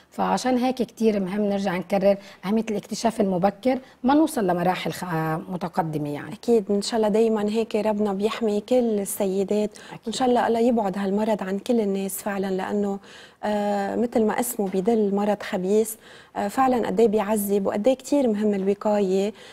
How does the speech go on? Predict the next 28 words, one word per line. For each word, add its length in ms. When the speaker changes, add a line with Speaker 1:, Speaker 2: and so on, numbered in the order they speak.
Speaker 2:
آه، 140
والوقاية 640
بتبلش 500
إنه 140
من 120
اكتشافه 680
كمان، 560
آه، 560
بالطريق، 1300
آه، 120
مثل 260
ما 80
بيقولوا 340
بأول 420
الطريق. 360
Speaker 1:
صح. 160
Speaker 2:
آه، 260
جمانة 380
اليوم، 520
آه، 320
كمان 340
سؤال 380
يمكن، 560
آه، 400
بيخطر 420
على 200
بال 440
المشاهدين، 920